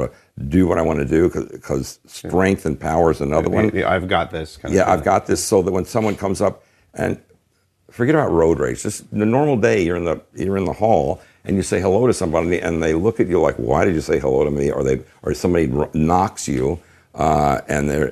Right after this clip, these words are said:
Speaker 1: being inconsiderate. Uh, I'm not saying this would ever happen to you, but maybe to other people.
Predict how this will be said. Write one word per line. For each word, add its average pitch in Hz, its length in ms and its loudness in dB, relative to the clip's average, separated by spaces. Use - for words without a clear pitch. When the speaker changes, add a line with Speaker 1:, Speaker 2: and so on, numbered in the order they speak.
Speaker 1:
being 80 220 2
inconsiderate. 87 800 0
Uh, 80 440 2
I'm 82 100 0
not 82 140 -2
saying 71 160 -6
this 65 120 -8
would 58 120 -6
ever 60 120 -4
happen 57 300 -8
to 50 80 -12
you, 50 220 -12
but - 180 -8
maybe 78 220 -2
to - 140 -12
other 65 180 -4
people. - 380 -10